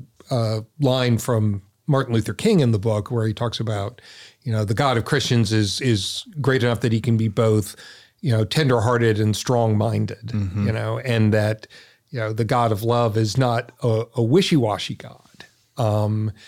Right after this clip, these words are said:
Speaker 1: uh, you know, that, that genu-, I mean, I think as any parent knows, you know, genuine love sometimes requires having to tell people things that they don't wanna hear,
Speaker 2: Mm-hmm.
Speaker 1: right?
Speaker 2: Right.
Speaker 1: And, you know, but one, one of the things I,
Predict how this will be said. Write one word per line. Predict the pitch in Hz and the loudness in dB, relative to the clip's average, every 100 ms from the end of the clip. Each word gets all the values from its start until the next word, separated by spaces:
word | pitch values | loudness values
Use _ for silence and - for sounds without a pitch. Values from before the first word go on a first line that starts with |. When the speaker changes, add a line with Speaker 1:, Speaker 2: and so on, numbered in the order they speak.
| - - _ _ _ | -20 -20 _ _ _
Speaker 1:
uh, | - 98 101 123 143 143 - _ _ 156 143 143 | -14 -12 -12 -14 -16 -18 -20 _ _ -20 -14 -4
you | 127 | -2
know, | 107 | 0
that, | 117 110 110 - _ _ | 0 -2 -4 -14 _ _
that | 139 117 107 _ _ _ 143 117 | -4 -2 -4 _ _ _ -6 -4
genu-, | 110 - 196 202 | -4 0 2 4
I | 165 | 4
mean, | 170 | 4
I | 170 | 4
think | 160 | 2
as | 147 123 | 0 2
any | 175 120 - _ | 2 2 -4 _
parent | - 139 185 143 101 | -4 -2 0 -2 -8
knows, | 101 107 113 127 - | -16 -16 -14 -12 -10
you | 139 | -6
know, | 120 | -2
genuine | 123 147 170 180 123 | 0 2 6 6 4
love | 107 113 143 | 2 -2 -2
sometimes | 120 117 113 117 120 120 | -2 -2 -2 -2 -4 -8
requires | - 110 113 113 120 - - - - - _ _ _ _ - - | -8 -4 -2 0 -2 -6 -12 -20 -20 -20 _ _ _ _ -20 -8
having | - 139 127 | -2 0 2
to | 120 | 0
tell | 127 117 | -2 -2
people | 131 120 123 | -2 -2 -2
things | 120 120 147 | 0 0 -2
that | 120 | -4
they | 117 | -4
don't | 107 110 110 | -2 -4 -4
wanna | 110 95 | -6 -6
hear, | 92 175 180 - - 120 | -4 -2 -2 -4 -10 -10
Speaker 2:
Mm-hmm. | 104 104 104 | -8 -6 -6
Speaker 1:
right? | 95 | -6
Speaker 2:
Right. | 101 107 113 - 151 | -6 -6 -8 -8 -2
Speaker 1:
And, | 127 127 131 131 120 - - - - - | 0 2 2 2 0 -8 -20 -20 -20 -4
you | 202 | 2
know, | 202 | 4
but | 196 214 | 4 2
one, | 208 294 247 | 4 2 2
one | 294 | 0
of | 311 | 2
the | |
things | 196 190 156 | 4 4 4
I, | 143 131 | 4 2